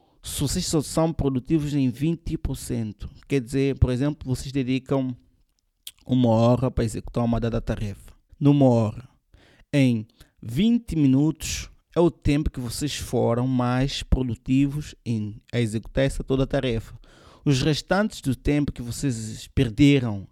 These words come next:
a executar aquela tarefa, vocês simplesmente estavam a gastar tempo. <laughs> Vocês simplesmente estavam a gastar tempo. Não valeu para nada. Então vocês têm que ter atenção em quê? A lei de Pareto. Vamos ver.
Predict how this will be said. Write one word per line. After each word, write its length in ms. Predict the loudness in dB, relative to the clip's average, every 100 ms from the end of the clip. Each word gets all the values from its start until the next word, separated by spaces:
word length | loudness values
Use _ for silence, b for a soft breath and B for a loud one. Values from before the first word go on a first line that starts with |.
| _
a 80 | -4
executar 440 | -2 -4 -4 -2
aquela 260 | -2 0 -2
tarefa, 560 | -2 -2 -2 -2 -8 -12 b b b b
vocês 220 | -6 -4 -2
simplesmente 560 | -2 -2 -2 0 -2
estavam 300 | -2 0 0
a 40 | 0
gastar 280 | -2 -4 -4
tempo. 440 | -4 -6 -8 -12 -18 _ _ _ _ _ -20 _
<laughs> 500 | -10 -8 -4 -4 -4 -10 B B B
Vocês 200 | -10 -6
simplesmente 540 | -2 -2 0 0 -2
estavam 380 | 0 -2 0 -2 -4
a 100 | -2
gastar 400 | -2 -2 -2 -4
tempo. 460 | -2 -2 -2 -6 -8
Não 200 | -2 0
valeu 260 | 2 2 2
para 140 | 2 0
nada. 340 | 0 -2 -8 B B B
Então 200 | 2 2
vocês 160 | -2
têm 220 | -2 -2 -2
que 80 |
ter 140 | 0 0
atenção 460 | 0 -2 -2 0
em 140 | 0 -2
quê? 320 | -6 -10 -10 -14 _ _ _ -10
A 60 |
lei 140 | -4 -2
de 60 |
Pareto. 520 | -2 -4 -6 -8 -14 -20 _ -10
Vamos 260 | -6 -4
ver. 220 | -6 -10